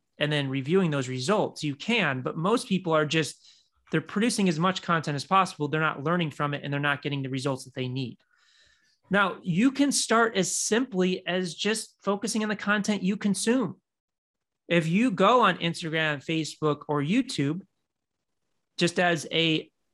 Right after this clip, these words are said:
end user, for somebody that's looking for content to be engaged, what content are you seeing that's causing you to stop the scroll? What content is going viral?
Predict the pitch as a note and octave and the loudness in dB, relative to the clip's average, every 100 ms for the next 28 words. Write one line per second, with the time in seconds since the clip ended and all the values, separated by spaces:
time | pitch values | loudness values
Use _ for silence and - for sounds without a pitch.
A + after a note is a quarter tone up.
0 | - D#3+ C3+ C3+ A#3 F3+ D#3+ G#3 - C#3+ | -4 -2 -2 -2 0 2 0 0 -4 -2
1 | E3 D#3+ D3+ D3 - D#3 D#3 D#3+ C#3 D3 | -2 0 -2 -2 -2 -2 -2 -4 -6 -8
2 | - D3+ D3 D#3+ C#3+ D3 C#3 C#3+ B2 D#3+ | -2 -2 0 -4 -4 -4 -2 -4 -4 0
3 | G3 F3 D3 C#3+ - - _ _ _ _ | 2 2 2 -4 -10 -14 _ _ _ _
4 | _ _ _ _ _ - C3+ C3 D3+ G3 | _ _ _ _ _ -14 -6 0 2 0
5 | - G3+ G3+ G3 F#3 F3 E3 - F3+ E3+ | 2 2 2 2 2 0 0 0 0 -2
6 | D#3+ - - F3 E3+ D#3 E3+ A3+ - D#3 | -4 -10 -2 0 2 0 0 -2 -2 -2
7 | - B2+ - D3 C3+ D3 D3+ E3 D#3 E3+ | -2 -8 -6 -4 -2 -2 -2 -4 -4 -8
8 | - D#3+ C3+ D#3+ D#3 B2+ A#2+ C#3+ F3 F#3+ | -8 -6 -2 -2 0 -4 0 2 4 2
9 | B2+ - | -2 -8